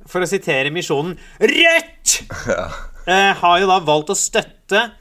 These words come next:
Speaker 1: Nazipartiet, eh, Folkeforeningen
Speaker 2: <laughs>
Speaker 1: Nei til Bompenger,
Speaker 2: Ja.
Speaker 1: Ytre Høyrepartiet, F-, F R P og, um, Godt Høyrepartiet Høyre,
Speaker 2: Ja.
Speaker 1: og også Langt Høyrepartiet Venstre.
Speaker 2: <laughs> Ja.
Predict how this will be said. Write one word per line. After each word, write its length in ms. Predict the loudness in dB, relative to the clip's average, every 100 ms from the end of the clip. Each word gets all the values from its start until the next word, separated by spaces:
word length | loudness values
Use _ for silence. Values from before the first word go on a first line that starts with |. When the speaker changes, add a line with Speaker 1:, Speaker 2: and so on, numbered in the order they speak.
| -20 -16 -8
Speaker 1:
Nazipartiet, 1160 | 0 2 4 2 0 -4 -2 0 0 0 -2
eh, 80 | -2
Folkeforeningen 1500 | -2 -4 -2 -2 -2 -2 -2 -4 -4 -2 -2 -2 -2 -2 -4 -4
Speaker 2:
<laughs> 120 | 0
Speaker 1:
Nei 140 | 0 0
til 140 | -2
Bompenger, 640 | -2 -2 -4 -2 0 0
Speaker 2:
Ja. 140 | 0 -4 -4 -14 _
Speaker 1:
Ytre 500 | -6 -6 -6 -4 -2 0
Høyrepartiet, 920 | 0 0 0 -2 -2 -2 0 0 0 0 -2 -4
F-, 340 | -4 -6 -8 -6
F 200 | -6 -2
R 180 | -2 -2
P 160 | -2 -2 -2 -6
og, 260 | -4 0 2
um, 560 | 2 2 0 -2 -4 -10 -16 _ _ _ _ _ _ _ _
Godt 360 | 0 0 0 -4
Høyrepartiet 960 | 0 0 0 -2 0 0 0 -2 -8 -20
Høyre, 360 | 0 2 2 -4 -10 -10
Speaker 2:
Ja. 200 | -2 -2
Speaker 1:
og 600 | 0 0 2 2 -2 -4 -4
også 240 | -2 0
Langt 220 | 0 0
Høyrepartiet 440 | -2 -2 -2 0 0
Venstre. 400 | 0 -2 -2 -2 -6 -16 -12
Speaker 2:
<laughs> 480 | -12 -10 -10 -6
Ja. 80 | -6